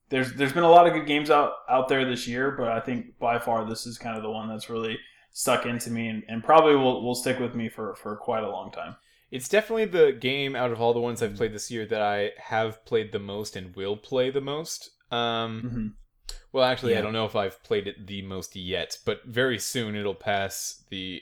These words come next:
Speaker 2: eighty-something hours I put into Hollow Knight, I'm sure. Um, but, like, quickly. It'll quickly pass that. <laughs> Uh, in, in an
Speaker 3: <laughs>
Speaker 2: unacceptable short amount of time. Uh, I,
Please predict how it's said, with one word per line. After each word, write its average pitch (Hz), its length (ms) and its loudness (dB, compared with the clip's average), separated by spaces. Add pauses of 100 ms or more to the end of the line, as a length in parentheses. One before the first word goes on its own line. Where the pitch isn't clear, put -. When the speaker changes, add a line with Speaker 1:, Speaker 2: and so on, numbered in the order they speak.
Speaker 2:
eighty-something 95 640 -8
hours 92 240 -4
I 95 60 -6
put 92 160 -10
into 87 200 -10
Hollow 87 300 -6
Knight, 80 220 -10 (260)
I'm 87 140 -12
sure. 82 340 -8 (760)
Um, 87 500 -10 (200)
but, - 360 -18
like, 107 220 -4 (100)
quickly. - 500 -2
It'll 135 160 2
quickly - 460 0
pass 101 380 -2
that. - 240 -12 (340)
<laughs> - 180 4 (720)
Uh, 110 380 -4
in, 139 260 -4
in 135 140 -2
an 113 540 0
Speaker 3:
<laughs> - 100 -12
Speaker 2:
unacceptable 107 1000 0
short 110 300 2
amount 95 220 -2
of 82 80 -12
time. 87 300 -10 (880)
Uh, 95 480 -4 (420)
I, 120 120 4